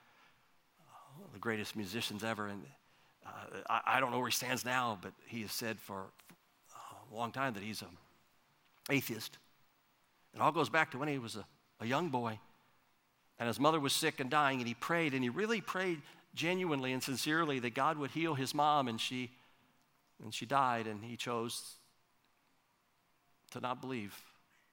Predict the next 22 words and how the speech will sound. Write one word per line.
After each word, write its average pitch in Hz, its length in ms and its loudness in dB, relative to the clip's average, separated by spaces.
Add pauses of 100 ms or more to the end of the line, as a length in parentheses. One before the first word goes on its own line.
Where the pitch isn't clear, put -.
(920)
He 101 80 -18
couldn't 127 260 -4
bring 127 220 -2
himself 123 380 -2
to 120 60 -6
believe 123 300 -4
in 113 120 -4
God 123 260 0
who 113 40 -4
wouldn't 113 220 -4
answer 120 220 -6
his 107 100 -6
prayers. 117 440 -8 (2250)
So - 160 -2
maybe 160 260 4
you 156 140 -2
carry 127 260 -4
some 104 200 -4
disappointment 110 840 -8
with 101 140 -16
God - 120 -10 (160)
today. - 160 -18